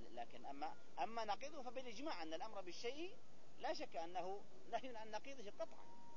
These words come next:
لكن الأض-، هل هو أمر بض-، هل هو نهي عن ضده أو لا؟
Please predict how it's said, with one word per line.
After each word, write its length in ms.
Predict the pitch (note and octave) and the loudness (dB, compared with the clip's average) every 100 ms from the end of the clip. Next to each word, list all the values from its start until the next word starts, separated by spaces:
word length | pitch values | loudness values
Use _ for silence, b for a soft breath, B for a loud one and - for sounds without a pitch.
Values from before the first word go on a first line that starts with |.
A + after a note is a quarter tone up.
| - - - - - - - - - - | -2 -2 -2 -2 -2 0 0 0 0 2
لكن 320 | B2+ E3 F3+ | 2 2 2
الأض-، 320 | D#3+ E3 E3 G#3 | 0 0 2 0
هل 80 | |
هو 280 | F#3 E3+ D3+ - - - - - - - | 2 4 4 2 0 0 0 0 0 2
أمر 240 | E3+ E3+ | 2 0
بض-، 380 | D3+ D3 E3 D#3 | 0 0 0 2
هل 140 | E3+ | 2
هو 120 | D3+ | 2
نهي 220 | D#3+ F3+ D3+ | 2 0 0
عن 200 | C3 C3+ | -2 -2
ضده 380 | G3+ D#3+ C#3 | -2 -2 -2
أو 140 | A2+ A2+ | -2 0
لا؟ 240 | D3+ B3 | 2 2